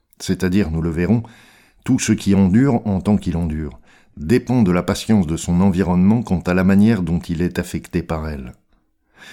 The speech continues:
La Terre a perdu patience, et le tic-tac des horloges s'est fait menaçant. Cheminant avec Whitehead, j'ai donc fait le choix de lui être fidèle sur le célèbre mode du « je dirais même plus »,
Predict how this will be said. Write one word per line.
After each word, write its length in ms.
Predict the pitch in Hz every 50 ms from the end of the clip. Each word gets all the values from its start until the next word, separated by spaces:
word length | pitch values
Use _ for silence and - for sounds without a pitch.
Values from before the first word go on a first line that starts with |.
| - - -
La 120 | - 90 92
Terre 180 | - 107 87
a 100 | 90 85
perdu 240 | - 90 82 85 87
patience, 640 | - 90 82 - - 92 98 110 117 113 - - _ _ _ _ _ _ _ _ _ _ _ _ -
et 60 | 95
le 120 | 92 92 -
tic-tac 340 | - 90 - - 104 85
des 200 | 73 95 85 78
horloges 500 | 85 82 82 90 90 90 92 90 80 - - _ _ _
s'est 220 | - - - 87
fait 140 | 87 - 85
menaçant. 600 | 82 85 80 82 80 80 - - 82 69 62 - _ _ _ _ _ _ _ _ _ _ _ _ _ _ _ _ _ _ _ _ _ _ _ _ _ _ _ _ _ _ _ _ _
Cheminant 420 | - - - 101 101 110 120 123 123
avec 240 | 107 92 98 - 107
Whitehead, 480 | 95 92 82 - 107 117 113 104 92 - - - _ _ _ _ _ _ _ _ _ -
j'ai 160 | 85 104 101
donc 180 | 117 139 135
fait 140 | 110 - 117
le 100 | 107 104
choix 320 | 101 - - 95 107 107 101
de 100 | 95 95
lui 200 | 87 87 90 95
être 220 | 90 - - 92
fidèle 520 | - - 90 87 98 104 107 107 104 - -
sur 220 | - - - 95 95
le 120 | 98 92
célèbre 440 | - - 95 95 101 92 85 92 87
mode 320 | 80 92 104 107 98 92
du « 240 | 82 87 95 98 - - - - _ _ _ _ _ -
je 160 | 104 90 107
dirais 240 | 101 85 98 92 95
même 260 | 85 87 85 82 80
plus », 440 | - - 98 113 110 110 - - -